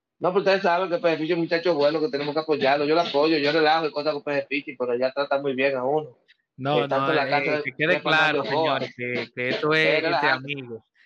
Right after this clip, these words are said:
Speaker 2: Esto es un, esto es un evento amistoso. Esa gente se quiere
Speaker 1: Claro.
Speaker 2: muchísimo, se junta varias
Speaker 1: Pero yo
Speaker 2: veces
Speaker 1: no
Speaker 2: a la
Speaker 1: vi-,
Speaker 2: semana.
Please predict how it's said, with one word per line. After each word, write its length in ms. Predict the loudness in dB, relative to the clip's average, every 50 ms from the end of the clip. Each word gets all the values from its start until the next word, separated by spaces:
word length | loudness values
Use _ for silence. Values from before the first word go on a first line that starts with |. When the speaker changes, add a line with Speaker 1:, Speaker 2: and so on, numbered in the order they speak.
| _ _
Speaker 2:
Esto 240 | -10 -8 -2 0 2
es 100 | 2 2
un, 180 | 2 0 0 -2
esto 220 | -4 -4 -4 -6 -6
es 40 |
un 100 | -4 -4
evento 340 | -2 -2 -2 -4 -4 -4 -4
amistoso. 840 | -6 -4 -6 -6 -6 -2 -2 0 0 0 -2 -2 -4 -6 -10 -14 _ _ -6 -6 -6 -8 -10
Esa 240 | -12 -6 -2 -2 0
gente 220 | 0 -2 -4 -4 -6
se 140 | -6 -4 -2
quiere 200 | -2 0 0 -2
Speaker 1:
Claro. 320 | -4 -4 -2 0 2 4 4
Speaker 2:
muchísimo, 340 | 2 0 -4 -10 -14 -16
se 100 | -14 -12
junta 260 | -10 -10 -6 -4 -2 0
varias 240 | 0 2 2 2
Speaker 1:
Pero 100 | 2 2
yo 0 |
Speaker 2:
veces 100 | 2 0
Speaker 1:
no 60 | 0 0
Speaker 2:
a 100 | 0 0
la 60 | 0
Speaker 1:
vi-, 60 | -2
Speaker 2:
semana. 500 | -4 -8 -6 -4 -4 -4 -6 -8 -14 -20